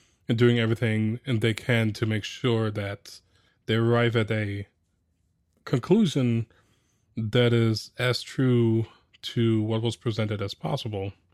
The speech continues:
So I think the, the, the way juror number eight was able to, to lead people to look at the evidence again,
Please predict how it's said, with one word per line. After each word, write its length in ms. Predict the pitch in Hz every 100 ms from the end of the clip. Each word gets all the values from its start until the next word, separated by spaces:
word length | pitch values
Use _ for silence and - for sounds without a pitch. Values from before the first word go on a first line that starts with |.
| _ _ _ _ _ _ _
So 300 | - - 110
I 80 | 104
think 280 | - 113
the, 400 | - 107 104 104 - _ _ _ _ _ _ _ _ -
the, 340 | 104 104 113 - -
the 80 | 123
way 420 | 113 113 110 107 - _ _ _ _ _
juror 180 | - 120
number 180 | 113 104
eight 140 | 101
was 140 | 110 104
able 180 | 104 104
to, 520 | - 110 104 101 101 _ _ _ _ _ _
to 160 | - 113
lead 380 | 104 127 151 -
people 500 | - 123 123 110 107
to 180 | - 117
look 360 | 110 113 123
at 260 | 117 104 - _ -
the 160 | 120
evidence 400 | 123 117 110 104
again, 560 | 101 139 127 104 101